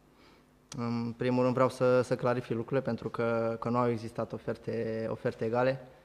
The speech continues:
Nu a existat, eh, niciun echilibru între oferta de aici și cea de la Craiova,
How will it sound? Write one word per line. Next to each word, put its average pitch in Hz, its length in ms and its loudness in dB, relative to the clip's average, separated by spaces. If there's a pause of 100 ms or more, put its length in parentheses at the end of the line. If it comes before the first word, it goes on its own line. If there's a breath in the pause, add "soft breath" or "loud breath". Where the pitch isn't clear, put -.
(300 loud breath)
Nu 123 80 -2
a 123 40 2
existat, 117 540 -2
eh, 127 120 6
niciun 135 280 4
echilibru 120 460 0
între 117 500 2
oferta 117 540 2
de 110 100 2
aici 123 160 4
și - 140 -6
cea 127 140 0
de 117 80 0
la 120 120 0
Craiova, 117 480 0